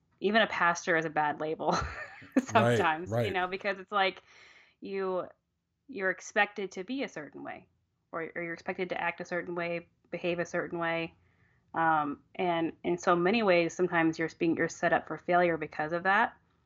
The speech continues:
Speaker 1: But honestly, I mean, I know where it's, you know, scripture says that, you know, pastors are supposed to live above reproach, and that's important. But I also think sometimes we think that, you know, leaders can't fail and can't be human. Um, and so there's,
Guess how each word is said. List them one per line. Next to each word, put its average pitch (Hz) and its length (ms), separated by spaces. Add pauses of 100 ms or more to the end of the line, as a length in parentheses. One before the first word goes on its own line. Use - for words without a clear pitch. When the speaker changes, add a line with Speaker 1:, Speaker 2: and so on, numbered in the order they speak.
(160)
Speaker 1:
But 190 120
honestly, 190 560
I 175 40
mean, 175 120
I 175 80
know 180 160
where 175 120
it's, - 260 (100)
you 185 80
know, 175 60
scripture 175 320
says 165 460 (100)
that, 160 240 (180)
you 180 80
know, 165 80
pastors 165 480
are 160 40
supposed - 300
to 165 100
live 165 140
above 156 280
reproach, 220 500
and 175 80
that's 151 160
important. 190 640 (760)
But 165 280 (180)
I 180 140
also 175 280
think 170 260
sometimes 170 480
we 165 140
think 160 360
that, 151 420
you 175 100
know, 165 140
leaders 160 340
can't - 280
fail 143 420 (560)
and 151 160
can't 165 300
be 156 100
human. 160 480 (680)
Um, 147 460 (240)
and 170 140
so 175 160
there's, 160 520